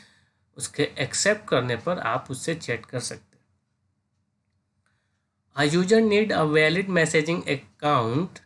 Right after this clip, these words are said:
to use an instant messaging software। Here are some of the main features of instant messaging software। तो इंस्टेंट मैसेजिंग यूज़ करने के लिए आपके पास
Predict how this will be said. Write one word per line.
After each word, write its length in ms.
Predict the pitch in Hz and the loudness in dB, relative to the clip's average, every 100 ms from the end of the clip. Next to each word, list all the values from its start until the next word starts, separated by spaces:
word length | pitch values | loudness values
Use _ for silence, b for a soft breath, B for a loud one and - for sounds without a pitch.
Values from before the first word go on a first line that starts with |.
| - | -2
to 180 | 131 131 | -2 0
use 300 | 165 175 165 | 0 0 -2
an 420 | - 139 123 123 - | -2 0 2 0 -2
instant 480 | - - - 185 196 | -4 -2 0 0 0
messaging 540 | 170 131 139 135 147 - | 0 0 0 -2 -2 -2
software। 460 | 107 104 110 104 104 - _ - | -4 -4 -8 -8 -8 -16 _ -10
Here 220 | 123 143 | -4 0
are 140 | 135 135 | 0 0
some 260 | 151 156 | 0 2
of 240 | 175 165 156 | 0 0 0
the 200 | 131 120 | 0 0
main 320 | 123 143 175 180 | 0 0 0 -2
features 640 | - 151 135 127 135 - - | -4 -4 0 0 0 -2 -6
of 120 | 117 110 - | -10 -10 -4
instant 520 | 135 - - 156 131 | -4 -4 -2 0 0
messaging 500 | 135 127 117 131 131 | 0 -2 -2 -4 -10
software। 420 | - 135 110 113 - _ _ _ _ _ _ _ _ - | -4 -4 -4 -14 -18 _ _ _ _ _ _ _ _ -14
तो 60 | 123 - | -14 -6
इंस्टेंट 600 | 131 - - 160 185 190 - _ _ _ | -4 -4 0 2 2 -4 -14 _ _ _
मैसेजिंग 580 | 131 127 127 160 202 226 | -6 -4 -2 -2 0 0
यूज़ 240 | 185 160 - | 0 -4 -2
करने 280 | 123 110 | 0 -2
के 140 | 107 110 | -6 -6
लिए 140 | 127 | -6
आपके 360 | 120 117 - 135 | -4 -6 -4 -8
पास 400 | - 143 180 | -4 -4 -4